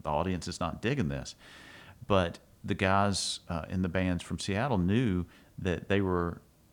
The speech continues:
had a great local audience. So they said, "Let's bring the labels up here and, and let them see us play in our club on our turf." And so they all rallied around it, all the bands that, you know,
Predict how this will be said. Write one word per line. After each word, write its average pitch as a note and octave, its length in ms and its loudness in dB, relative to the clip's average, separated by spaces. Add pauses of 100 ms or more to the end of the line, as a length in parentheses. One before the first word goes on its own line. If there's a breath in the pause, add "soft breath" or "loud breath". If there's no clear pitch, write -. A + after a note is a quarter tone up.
(120)
had F#2+ 180 -4
a - 20 -4
great F2+ 340 -2
local F2+ 420 0
audience. G2+ 500 -2
So F#2+ 100 -6
they F#2+ 80 0
said, F#2 260 0 (340 soft breath)
"Let's A#2 300 -4
bring B2 360 2
the G2 160 2 (200)
labels G2 480 -2
up F2 180 -8
here - 440 -4 (600 soft breath)
and, E2 300 0
and E2 200 -2
let F2+ 180 -2
them E2 140 -4
see F#2 260 -2
us D#2+ 100 -2
play E2 540 -2
in E2+ 100 -2
our F#2+ 160 0
club D#2+ 320 -2
on D2+ 140 -2
our F2+ 240 0
turf." - 420 -6 (380 soft breath)
And F#2 120 -2
so A2 100 -4
they G#2+ 160 4
all A2 500 2
rallied G2 380 2
around F2+ 360 -2
it, - 100 -6
all G2+ 220 0
the G2+ 100 0
bands F2+ 440 0
that, - 160 -12 (260)
you F#2+ 80 -2
know, D#2 240 -2